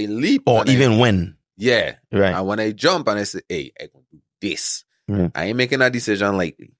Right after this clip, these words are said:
Speaker 2: Yeah.
Speaker 1: It's something like, like, I doing this. He could tell you when we
Speaker 2: Right.
Speaker 1: start, when we start talking about this podcast, we talking for this,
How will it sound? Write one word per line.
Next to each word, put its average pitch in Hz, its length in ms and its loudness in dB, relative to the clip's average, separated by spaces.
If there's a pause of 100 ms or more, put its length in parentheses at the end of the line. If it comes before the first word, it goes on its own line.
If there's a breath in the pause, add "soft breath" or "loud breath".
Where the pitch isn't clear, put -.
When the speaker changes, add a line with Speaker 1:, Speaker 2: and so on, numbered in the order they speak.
Speaker 2:
Yeah. 101 240 4
Speaker 1:
It's 90 240 -2
something 98 380 -4
like, 87 260 -2
like, 78 160 -6
I 95 160 -4
doing 92 400 -12
this. 80 240 -12
He 113 140 -14
could - 160 -4
tell 139 120 2
you 113 140 2
when 92 120 0
we 104 100 -2
Speaker 2:
Right. 98 80 4
Speaker 1:
start, 92 120 2
when 98 100 0
we 98 60 -6
start 110 220 -2
talking 117 180 0
about 107 80 0
this 104 120 0
podcast, 107 420 -2
we 104 60 -20
talking 113 320 -4
for 107 100 -4
this, 98 140 -4